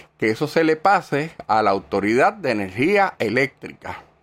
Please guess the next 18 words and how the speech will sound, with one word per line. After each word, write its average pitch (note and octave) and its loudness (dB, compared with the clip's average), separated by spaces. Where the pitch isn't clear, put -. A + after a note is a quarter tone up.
Si - -2
me F3+ 4
preguntan A3+ 2
a B3 0
mí, C#4+ -2
yo D3+ 4
lo D#3 2
veo D#3 2
con D#3 0
buenos D#3+ 0
ojos. D#3 0
Me A2+ -4
parece A2 -2
que B2+ -2
es - -8
una B2+ 0
medida, A#2+ 2
eh, G#2+ -2